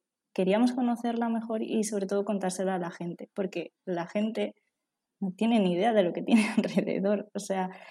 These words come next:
ven a, a lo mejor alguna paloma, algún gorrión y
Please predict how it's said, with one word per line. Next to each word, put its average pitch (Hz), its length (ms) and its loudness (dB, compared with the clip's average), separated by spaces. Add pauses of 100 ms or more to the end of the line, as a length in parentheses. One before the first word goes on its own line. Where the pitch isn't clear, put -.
(260)
ven 220 260 4
a, 220 80 8
a 214 260 2
lo 202 80 2
mejor 214 280 2
alguna 196 500 2
paloma, 202 520 4
algún 196 400 0
gorrión 240 840 2
y 196 840 2